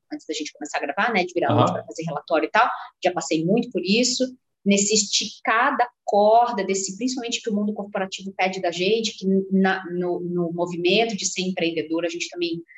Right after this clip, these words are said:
Speaker 1: se coloca e tal, mas uma coisa que eu acho muito bonita que o Drauzio fala, e que o, o, o Nuno Cobra também falava, né, que era o, o médico treinador do Ayrton Senna,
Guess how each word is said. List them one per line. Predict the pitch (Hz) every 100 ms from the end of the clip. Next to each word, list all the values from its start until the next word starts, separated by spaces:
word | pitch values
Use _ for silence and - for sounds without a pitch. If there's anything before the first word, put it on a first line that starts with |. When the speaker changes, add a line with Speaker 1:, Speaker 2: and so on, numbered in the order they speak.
| _
Speaker 1:
se | - 190
coloca | - 160 165 165 151
e |
tal, | - 180 196 - _ _ _ _ _ _ -
mas | 175 180
uma | 175
coisa | 202 196
que | 190
eu |
acho | 180 190 175
muito | 185 196
bonita | 220 214 202
que | 190
o | 175
Drauzio | 175 180 190 185
fala, | - 147 139
e | 147
que | 175
o, | 160
o, | - 156 151 139 135 -
o | 156 151 147 143 139 - -
Nuno | 175 190 190
Cobra | - 180 202 175
também | 175 160 156
falava, | - 156 254 233
né, | 190 185
que | -
era | 151
o, | 147 _ _ _ -
o |
médico | 170 160 170
treinador | - 156 151 156 151
do |
Ayrton | 147 - 147
Senna, | - 196 220 208